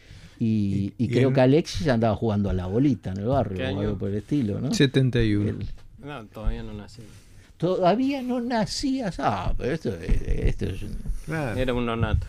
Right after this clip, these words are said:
Speaker 1: es un
Speaker 2: Un nonato.
Speaker 1: un disparate biológico. <laughs> Este, doctor Daniel Vanina,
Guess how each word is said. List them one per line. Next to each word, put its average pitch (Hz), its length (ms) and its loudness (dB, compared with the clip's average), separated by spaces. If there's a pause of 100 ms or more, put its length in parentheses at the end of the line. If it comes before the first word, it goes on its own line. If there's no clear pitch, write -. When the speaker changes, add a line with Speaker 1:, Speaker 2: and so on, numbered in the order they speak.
(160)
Speaker 1:
es 117 260 2
un 90 400 0
Speaker 2:
Un 139 160 0
nonato. 120 480 -2
Speaker 1:
un 147 80 4
disparate 127 500 6
biológico. 117 840 4
<laughs> - 40 0 (580)
Este, 117 920 8
doctor 147 440 6
Daniel 127 320 8
Vanina, 85 400 2